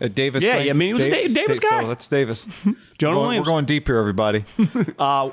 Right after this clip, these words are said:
Speaker 1: I'm Guy. That's John. Just if you're
Speaker 2: Yeah.
Speaker 1: new, and we, we get some new people from the tube. Um, so welcome, welcome. Big month for us.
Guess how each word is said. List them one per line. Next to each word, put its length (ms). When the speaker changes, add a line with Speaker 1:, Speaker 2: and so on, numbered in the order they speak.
Speaker 1:
I'm 200
Guy. 300
That's 280
John. 500
Just 220
if 80
you're 140
Speaker 2:
Yeah. 140
Speaker 1:
new, 200
and 180
we, 220
we 160
get 140
some 160
new 100
people 260
from 160
the 80
tube. 520
Um, 800
so 380
welcome, 640
welcome. 400
Big 200
month 280
for 180
us. 380